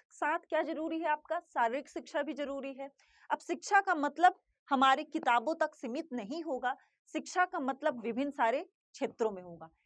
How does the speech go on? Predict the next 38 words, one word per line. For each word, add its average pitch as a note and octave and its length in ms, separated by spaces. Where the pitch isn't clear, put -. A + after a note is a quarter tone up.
ये A#3 80
जो A3 120
विभिन्न A#3 320
क्षेत्र E4 360
होते C4 320
हैं, C4 120
उनमें A3+ 340
भी A#3 120
ये A#3 60
सारी A3 280
चीजें A3 240
शामिल A3 360
की B3 120
जाएगी। - 420
जैसे D#4 280
आपका D#4+ 340
क्या D#4 200
है, D#4+ 220
ये C4+ 220
स्पोर्ट्स B3+ 420
वगैरह G3 280
है, F#3 180
जरूरी B3+ 440
नहीं E4 220
है F4 80
कि E4 120
हर C4+ 220
बच्चे D4 320
क्या D4 200
करें, D4 320
आपका A#3+ 280
किताबें A#3+ 500
ही D4 160
देखें। C4+ 340
तो D#4 100
किताबों B3 460
के F4 100
अलावा C#4 320